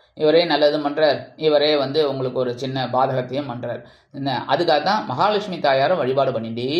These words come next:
வரணும். நீங்க தினந்தோறும் யாரை நீங்க வழிபாடு பண்றீங்களோ பண்ணலையோ, முதல்ல பிள்ளையார்.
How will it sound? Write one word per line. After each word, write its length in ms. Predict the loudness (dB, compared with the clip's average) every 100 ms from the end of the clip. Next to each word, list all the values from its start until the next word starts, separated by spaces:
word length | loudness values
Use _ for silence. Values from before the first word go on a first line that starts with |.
| 4 2
வரணும். 260 | 0 -4
நீங்க 160 | -6 -8 -10 -12 -8
தினந்தோறும் 640 | -4 -2 2 2 2 -4 -10 -20 -10 -2
யாரை 400 | 2 2 2 2
நீங்க 200 | 0 2
வழிபாடு 380 | 2 4 2 2
பண்றீங்களோ 360 | 2 2 2 2
பண்ணலையோ, 280 | 0 0 2
முதல்ல 220 | 0 0 -2
பிள்ளையார். 340 | 2 2 0